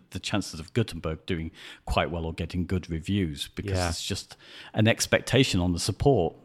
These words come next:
Speaker 1: It's a
Speaker 2: Yeah.
Speaker 1: free plugin. Nobody supports it, you know.
Speaker 2: Yeah,
Speaker 1: And
Speaker 2: I, I just think the mantra that we have for our Facebook group at the top of the, you know, "Be polite
Speaker 1: <laughs>
Speaker 2: always," just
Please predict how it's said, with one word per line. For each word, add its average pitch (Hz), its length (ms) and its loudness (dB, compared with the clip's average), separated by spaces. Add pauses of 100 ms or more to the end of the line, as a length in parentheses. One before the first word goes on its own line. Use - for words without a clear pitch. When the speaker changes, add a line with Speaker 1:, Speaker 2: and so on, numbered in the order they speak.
Speaker 1:
It's 113 180 0
a 117 60 0
Speaker 2:
Yeah. 117 80 2
Speaker 1:
free 123 140 8
plugin. 131 360 10
Nobody 104 320 6
supports - 500 0
it, 85 200 0
you 104 80 2
know. 95 260 4 (160)
Speaker 2:
Yeah, 107 360 0
Speaker 1:
And 92 140 2
Speaker 2:
I, - 180 4
I 131 40 0
just 131 240 -2
think 101 240 0
the 101 80 0
mantra 98 400 0
that 87 200 0
we 90 100 0
have 90 140 -2
for 87 180 -2
our 87 80 0
Facebook - 400 -4
group 85 240 -8
at 85 80 -10
the - 80 -12
top - 260 -10
of 87 180 -6
the, 90 120 -4 (420)
you 101 100 -8
know, 82 140 -6 (140)
"Be 92 160 2
polite 92 400 -2
Speaker 1:
<laughs> - 160 4
Speaker 2:
always," 85 580 -2
just - 300 -10